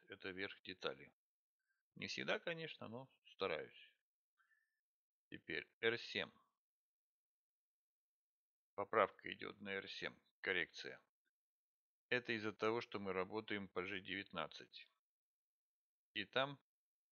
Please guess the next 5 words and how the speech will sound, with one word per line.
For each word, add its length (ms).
по 100
предыдущим 720
роликам, 560
надо 420
смещать 800